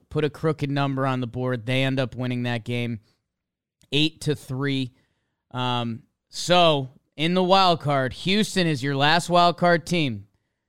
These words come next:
Uh, they are a game behind Toronto. Uh, Toronto has the tiebreaker over them. Uh, Seattle is a game behind Houston.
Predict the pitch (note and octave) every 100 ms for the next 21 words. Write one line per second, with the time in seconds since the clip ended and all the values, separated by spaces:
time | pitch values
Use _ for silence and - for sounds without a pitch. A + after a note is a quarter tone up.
0 | _ _ - B2 B2 A2 D#3 D#3+ D#3+ B2
1 | D3+ F3+ F#3+ F#3 E3+ F3 F3 - F3 F3+
2 | F#3 F3 C3 F#2 - _ _ _ A#2 A2
3 | - C#3 D3 D3+ D#3 D3+ C#3+ C#3+ D3 C#3
4 | C#3+ C3+ C#3 C3+ C#3+ B2+ D#3 C#3 F#2+ -
5 | _ _ _ _ _ _ _ A#2+ B2 -
6 | - E3 F3 F#3 F#3+ F3+ D#3+ E3 E3+ E3+
7 | E3 E3+ C#3+ F#3+ G#3+ - C3+ F#2